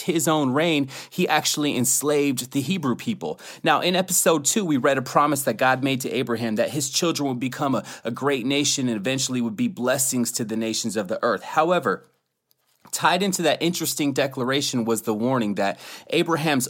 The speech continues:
own people would be enslaved for four hundred years. The Bible said they would be mistreated and strangers in a land that is not their own. Now, this warning God gave to Abraham hundreds of years prior to Israel coming to Egypt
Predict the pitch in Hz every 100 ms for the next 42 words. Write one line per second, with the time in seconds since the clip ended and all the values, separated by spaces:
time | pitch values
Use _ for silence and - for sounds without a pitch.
0 | - 147 170 170 - 185 135 123 110 120
1 | 107 - - 127 127 123 - 110 113 -
2 | 175 175 156 165 151 135 127 139 117 85
3 | - - - - 135 147 151 151 - 143
4 | 135 139 127 110 127 123 127 - - 160
5 | 165 147 120 120 - - 151 165 170 147
6 | 127 113 120 110 123 123 110 107 - -
7 | - 104 101 120 113 113 107 110 101 85
8 | - _ _ _ _ 151 156 208 - 180
9 | 190 170 135 139 143 127 147 131 135 139
10 | 156 123 110 110 90 156 165 143 123 127
11 | 147 127 - - 160 170 139 - 135 120
12 | 113 110 104 120 104 101 120 113 107